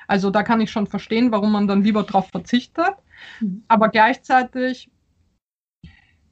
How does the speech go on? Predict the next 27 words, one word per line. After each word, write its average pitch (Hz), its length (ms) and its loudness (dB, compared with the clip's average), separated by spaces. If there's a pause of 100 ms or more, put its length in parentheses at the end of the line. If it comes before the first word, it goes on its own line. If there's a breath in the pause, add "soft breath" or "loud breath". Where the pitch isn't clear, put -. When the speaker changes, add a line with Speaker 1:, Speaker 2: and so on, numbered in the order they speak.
(400)
Speaker 1:
dass - 300 -2
ich 208 180 -6
wollte 165 280 -2
das. 175 420 -8 (120)
Also 208 240 -2
ich 202 200 -4
wollte, 214 320 2 (100)
Speaker 2:
Mhm. 190 80 -14
Speaker 1:
dass 208 240 0
ein 208 140 -4
anderes 214 440 -2
Lebewesen 208 760 -2
auch 208 280 2
so 202 600 -4
und 226 160 2
auch 214 140 2
so - 180 -6
viel 247 260 0
Platz 190 400 -2
bekommt 170 580 -6
und 202 140 2
nicht 240 300 4
irgendwie 202 320 0
plötzlich 196 500 -2
da 190 180 4
am 190 200 0
Weg 180 260 -4